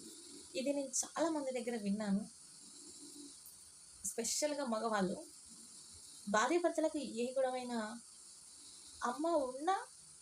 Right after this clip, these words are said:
లేకపోయినా అమ్మని మెన్షన్ చేసి కొంతమంది తిడతా ఉంటారు. కోపం అందరికీ రావచ్చు, కానీ ఆ అమ్మని కోల్పోయిన వ్యక్తి మాత్రం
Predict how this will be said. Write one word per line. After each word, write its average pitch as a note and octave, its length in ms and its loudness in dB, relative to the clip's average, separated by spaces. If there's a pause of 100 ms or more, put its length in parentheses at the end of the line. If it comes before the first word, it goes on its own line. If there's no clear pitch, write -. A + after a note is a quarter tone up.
(280)
లేకపోయినా A3+ 560 0 (1000)
అమ్మని D4+ 300 2
మెన్షన్ D4 380 0
చేసి D4 200 0
కొంతమంది B3+ 380 -2 (220)
తిడతా D#4+ 280 0
ఉంటారు. G3 300 -2 (3250)
కోపం C#4+ 260 6
అందరికీ C4+ 340 2
రావచ్చు, G3 400 2 (1120)
కానీ D4+ 200 6 (160)
ఆ A3+ 160 4
అమ్మని C4+ 420 2 (400)
కోల్పోయిన D4 500 8
వ్యక్తి A#3+ 280 -2
మాత్రం A3+ 340 0